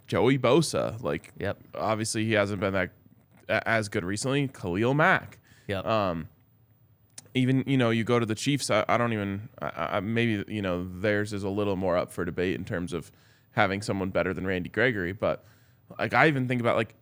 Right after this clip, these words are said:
Speaker 1: Brian Burns, you know, just,
Speaker 2: Right.
Speaker 1: like, go to, like, bad teams. They even have stars on the edge.
Speaker 2: Right. The Vikings this offseason signed Marcus Davenport, which I didn't realize until yesterday. He's, like, their f-, number four
Speaker 1: Whoa.
Speaker 2: at, uh, at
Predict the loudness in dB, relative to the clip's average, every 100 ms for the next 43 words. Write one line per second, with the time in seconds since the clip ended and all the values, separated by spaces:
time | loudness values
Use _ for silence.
0 | _ -8 0 2 4 2 2 0 0 -2
1 | -4 -8 -10 -6 -2 2 2 2 2 0
2 | -2 -20 -2 4 6 6 4 0 2 2
3 | 2 -2 -4 -4 -2 -2 0 0 -2 0
4 | 0 0 -2 -2 -2 0 0 -2 -2 0
5 | 0 2 0 0 2 2 0 -2 0 0
6 | 0 2 4 2 0 -4 -2 -2 2 2
7 | 4 4 2 0 -2 0 0 0 0 2
8 | 2 -2 -2 0 -2 -2 -2 -2 -4 -4
9 | -4 -4 -6 -2 0 0 -4 -20 _ -2
10 | 0 0 0 -2 -2 -6 -20 -4 0 0
11 | 0 -6 -2 0 0 -4 -16 -20 _ -12
12 | -6 -6 -2 -2 -2 0 0 0